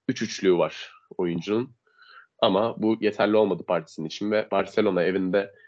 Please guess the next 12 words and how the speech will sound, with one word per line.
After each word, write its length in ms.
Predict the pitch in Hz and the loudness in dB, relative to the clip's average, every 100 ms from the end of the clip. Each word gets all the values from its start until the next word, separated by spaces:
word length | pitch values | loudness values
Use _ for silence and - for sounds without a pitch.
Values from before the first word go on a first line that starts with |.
| _ - | _ -4
yetmiş 240 | - - | -4 -4
dokuz 200 | 113 117 | -4 0
altmış 260 | 120 - 87 | 0 0 -8
sekiz 220 | 87 - | -12 -6
kazanarak 600 | - 90 82 85 127 - - | -4 -2 0 -2 -6 -14 -4
bu 60 | 110 | 0
maçla 280 | 95 - | 2 2
birlikte 240 | 87 82 98 | -2 0 2
altıncı 380 | 98 - 107 107 | 0 0 -4 0
galibiyetini 520 | 95 82 82 - 82 | 2 0 -4 -6 -8
almış 260 | 65 - | -8 -10
oldu. 180 | 78 - | -12 -14